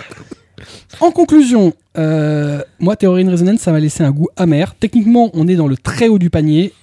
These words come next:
mais la série est incapable de s'affranchir des codes moraux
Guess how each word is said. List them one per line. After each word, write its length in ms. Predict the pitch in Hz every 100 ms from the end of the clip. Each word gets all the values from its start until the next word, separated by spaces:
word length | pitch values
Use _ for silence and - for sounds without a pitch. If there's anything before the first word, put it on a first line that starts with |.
| _
mais 120 | 165 175
la 100 | 180
série 380 | - 196 233 -
est 240 | 143 -
incapable 340 | 269 220 220 208
de 40 |
s'affranchir 540 | 180 180 180 160 - 160
des 100 | 151
codes 220 | 175 160
moraux 380 | 170 160 175